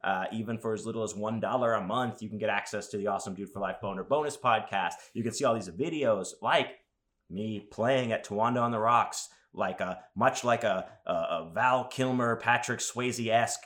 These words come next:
character swooping in to, uh, uh, you know, do whatever, and I did it. And you can watch the video on my Patreon, patreon dot com slash John Wayne is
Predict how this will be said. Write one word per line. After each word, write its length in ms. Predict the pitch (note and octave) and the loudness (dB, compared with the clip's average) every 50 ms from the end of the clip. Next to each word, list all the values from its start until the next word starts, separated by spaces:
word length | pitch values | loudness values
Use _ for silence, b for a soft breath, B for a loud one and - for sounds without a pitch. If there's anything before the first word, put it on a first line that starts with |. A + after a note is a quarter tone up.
| - - | -14 -8
character 520 | - A#2 A#2 B2 A#2+ A2+ - A#2+ A2+ G2 | -2 0 2 2 0 0 0 -2 -2 -2
swooping 680 | - - - - G#2+ A#2+ D3+ D#3+ - D#3+ D3+ C3+ B2 | -2 -6 -8 -4 -2 -2 -2 0 0 0 0 0 0
in 380 | A#2+ B2 B2 A#2 A2+ G2+ F#2 b b b b b _ | 0 0 0 0 0 -2 -2 b b b b b _
to, 260 | - - A#2 G#2+ G#2+ G2+ | -4 -2 0 2 4 4
uh, 200 | F#2+ F2+ F#2 F2+ - - _ _ _ _ _ _ _ _ _ - - - _ _ - _ _ - | 4 4 2 0 -4 -8 _ _ _ _ _ _ _ _ _ -20 -20 -20 _ _ -20 _ _ -2
uh, 80 | C3 - | -2 0
you 140 | A2 A#2+ A#2 | 0 0 0
know, 360 | G2+ F2+ G2 F#2+ F2+ - A2 F#2 | 0 0 -2 -4 -4 -6 -8 -2
do 160 | - C3+ C#3 | 0 0 0
whatever, 540 | C3 B2+ A#2 A#2+ B2 B2 G2+ G2+ F#2 F2 F2+ | 2 4 6 6 6 4 4 0 -4 -4 -4
and 120 | F#2+ G2 | -4 -4
I 120 | F2+ G2+ A2 | -4 -6 -4
did 240 | G#2+ A2+ A#2 A2 | -2 -2 -2 0
it. 100 | F#2 F2 - | -2 -4 -6
And 80 | - | -6
you 60 | A2+ A#2 | -8 -6
can 100 | B2 C3+ | -2 0
watch 180 | D3 D#3 D#3 | 0 0 0
the 60 | - D3+ | -2 -4
video 220 | G3+ G3 E3 A#2+ | -6 -4 -2 -2
on 140 | G2+ G2+ G#2+ | -2 -2 -2
my 80 | A#2+ A#2 | -4 -4
Patreon, 420 | - C3+ C3 C3 - F#2 F2 - | -4 -4 -6 -6 -6 -8 -6 -6
patreon 200 | A#2+ A#2+ - C3 | -6 -6 -2 0
dot 160 | B2+ B2 A#2+ | 0 0 2
com 180 | - C3 A#2 G#2+ | 0 0 -2 0
slash 240 | - B2+ A#2+ - - | 0 0 -2 0 -2
John 240 | - A2 G2+ G#2 | -2 -2 -2 -2
Wayne 200 | G#2+ G#2 G2+ G2 - | -2 -4 -6 -6 -6
is 200 | - G#2 G2+ B | -6 -6 -6 B